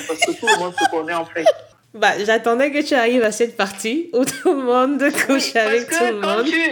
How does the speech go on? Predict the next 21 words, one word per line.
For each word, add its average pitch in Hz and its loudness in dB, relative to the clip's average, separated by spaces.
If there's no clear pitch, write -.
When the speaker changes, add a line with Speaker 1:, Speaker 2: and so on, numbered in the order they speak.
Speaker 1:
quand 285 -2
tu - -4
fais 240 2
le 202 2
bilan, 180 -2
tu 107 -10
te - -12
dis, 240 -6
mais 208 2
finalement, 240 2
tout 294 -2
le 233 -2
monde 233 -2
est 233 2
l'ex 208 -2
de 170 -2
tout 202 -8
le 170 -2
monde, 175 -6
mais 160 -8
j-, 170 -4